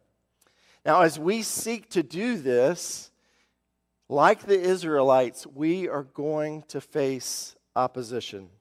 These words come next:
And we see that in our story this morning. We see two things. The first is we see the reality of spiritual warfare.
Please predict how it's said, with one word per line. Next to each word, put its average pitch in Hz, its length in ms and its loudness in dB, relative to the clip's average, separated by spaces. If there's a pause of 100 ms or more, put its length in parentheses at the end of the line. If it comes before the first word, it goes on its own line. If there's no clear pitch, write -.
(800)
And 151 160 -4
we 156 80 0
see 233 240 -6
that 175 320 8
in 151 60 -4
our 147 120 0
story 175 560 2
this 143 240 -2
morning. 143 480 -4 (180)
We 139 100 -12
see 151 180 -8
two 220 260 -8
things. 123 600 -6
The 131 120 -8
first 220 400 4
is 156 300 4 (340)
we 151 100 -2
see 190 360 -4
the 156 160 -4
reality 185 1000 0 (580)
of 139 140 -6
spiritual 151 840 -4
warfare. 113 840 -6